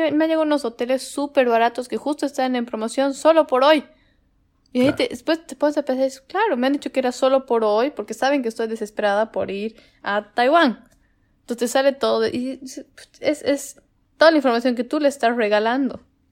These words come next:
Speaker 2: Sí, es, es impresionante. Y también algo que empiezan a concientizar ahora en los colegios y a los niños es lo que pongas en internet ya no está en tu control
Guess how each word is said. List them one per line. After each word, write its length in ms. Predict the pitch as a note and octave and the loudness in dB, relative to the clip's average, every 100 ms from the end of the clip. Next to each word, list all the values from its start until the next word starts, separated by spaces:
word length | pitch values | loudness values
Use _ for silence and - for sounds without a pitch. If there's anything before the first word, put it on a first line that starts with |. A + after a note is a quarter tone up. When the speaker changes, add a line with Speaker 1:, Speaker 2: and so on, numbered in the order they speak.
| _ _ _ _ | _ _ _ _
Speaker 2:
Sí, 400 | - G#2 G2+ F2 - | -6 -4 -4 -4 -8
es, 280 | D#3 D#3 D3 | -8 -8 -8
es 240 | D3 D3+ | -6 -4
impresionante. 840 | C3+ B2+ A2+ A#2+ B2 C3+ D3+ D#3+ - _ _ _ | -4 -4 -6 -6 -6 -4 -2 -4 -6 _ _ _
Y 420 | - D3+ D#3+ - _ _ _ - B2 | -4 -2 -2 -6 _ _ _ -8 -2
también 360 | B2+ C3 B2+ | -2 -2 -2
algo 320 | B2 B2 A#2 | -2 -2 -4
que 300 | A#2 A2+ A2+ | -2 -2 -2
empiezan 400 | A#2 B2 B2 B2+ | -4 -4 -4 -4
a 80 | A#2 | -4
concientizar 640 | A#2 A2 A2 G#2 G#2 A#2 A2+ | -4 -4 -4 -6 -2 0 2
ahora 240 | G#2+ G#2+ | 0 0
en 80 | G#2 | -2
los 140 | G#2 | -6
colegios 480 | - A2+ A2+ A#2 A2 | -4 -2 -2 -4 -6
y 40 | G#2+ | -6
a 40 | |
los 160 | G#2+ G#2+ | -6 -6
niños 480 | G#2+ G#2+ A#2 A#2+ - | -6 -6 -6 -8 -6
es 400 | A2 G#2 - _ _ _ _ _ _ _ - | -6 -6 -10 _ _ _ _ _ _ _ -4
lo 180 | B2 A#2+ | -2 -2
que 100 | B2+ | -2
pongas 480 | - F3 F#3+ D3 A#2+ | 0 0 0 -2 -4
en 40 | |
internet 600 | A#2 A#2 A2 D3+ G3+ - - | -6 -4 -4 -6 -6 -12 -6
ya 160 | A2+ | -2
no 240 | A2+ C#3 D3 | -2 -2 -4
está 180 | - C3 | -4 -4
en 100 | B2+ | -4
tu 80 | |
control 340 | - C3+ C3+ | -6 -6 -6